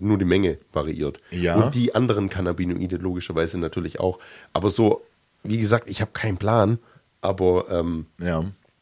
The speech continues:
Speaker 1: das war so das, was mir in den Kopf gegangen, äh, gekommen ist, dass es dann wirklich schon an dem, an dem Zusammenspiel von den verschiedenen Terpenen
Speaker 2: Und
Speaker 1: die
Speaker 2: von
Speaker 1: Wirkung
Speaker 2: dem
Speaker 1: auch.
Speaker 2: Zusammenspiel von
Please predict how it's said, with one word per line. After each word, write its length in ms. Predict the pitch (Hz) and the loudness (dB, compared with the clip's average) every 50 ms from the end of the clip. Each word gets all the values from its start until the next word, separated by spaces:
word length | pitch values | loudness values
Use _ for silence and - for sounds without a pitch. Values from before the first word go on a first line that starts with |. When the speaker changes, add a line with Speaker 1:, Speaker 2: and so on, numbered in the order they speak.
| _ _ | _ _
Speaker 1:
das 220 | - - 87 - 120 | -8 -6 -2 2 4
war 140 | 113 110 | 4 4
so 240 | 98 107 107 104 101 | 6 4 4 4 4
das, 260 | 98 - 107 107 - | 4 2 0 0 0
was 140 | 117 98 - | 0 0 0
mir 160 | 113 110 120 | 0 0 0
in 80 | 127 110 | 0 0
den 40 | 101 | -2
Kopf 200 | - 92 - - | -2 -2 -2 -4
gegangen, 380 | - 90 80 80 85 - - - _ - - _ _ - | -4 -6 -4 -4 -6 -8 -12 -16 _ -20 -20 _ _ -10
äh, 280 | - - 80 80 82 | -6 -6 -4 -4 -4
gekommen 380 | 80 - - - - 92 87 - | -6 -8 -4 -2 0 0 2 2
ist, 180 | 90 95 - - - - - - _ _ | 0 0 -2 -4 -14 -20 -20 -20 _ _
dass 180 | - 82 - - | -2 -2 0 -2
es 200 | 98 - - - _ _ | -2 -4 -6 -8 _ _
dann 260 | - 95 92 90 85 98 | 0 2 2 2 2 0
wirklich 320 | 113 110 - 110 - - | 0 0 0 -2 -2 0
schon 260 | - 123 120 131 - - | 0 2 2 0 0 -2
an 140 | - 98 98 | -2 -2 0
dem, 320 | 92 95 90 92 90 85 - _ _ _ _ _ _ _ _ _ | 0 0 0 -2 -4 -6 -10 _ _ _ _ _ _ _ _ _
an 160 | - 87 90 | -6 -4 -2
dem 140 | 90 90 87 | -2 -4 -4
Zusammenspiel 560 | - - - - 101 110 117 - - - 101 | -6 -4 0 0 2 2 0 0 0 0 0
von 160 | 92 - 95 85 | 0 0 0 0
den 140 | 85 80 | 0 -2
verschiedenen 540 | - 90 85 - - 113 98 92 80 78 76 | -4 -4 -6 -4 -4 -2 0 0 0 -2 -2
Terpenen 640 | - - - - - - 110 117 135 147 175 190 - _ _ _ _ _ _ _ - - _ | -4 -8 -8 -8 -2 2 4 4 4 4 2 -2 -6 _ _ _ _ _ _ _ -20 -12 _
Speaker 2:
Und 160 | - - 107 | 0 0 2
Speaker 1:
die 60 | 117 | 2
Speaker 2:
von 180 | 117 107 110 135 | 2 4 6 8
Speaker 1:
Wirkung 140 | 143 123 113 | 8 8 6
Speaker 2:
dem 160 | 117 113 110 | 6 4 2
Speaker 1:
auch. 20 | 107 | 2
Speaker 2:
Zusammenspiel 840 | - 110 101 - 113 110 117 120 113 - - - 117 120 127 123 | 0 -2 0 0 0 0 0 0 0 -2 -2 -2 0 0 0 0
von 440 | - - - 104 107 113 113 113 | 0 -2 -2 -2 0 -2 -4 -6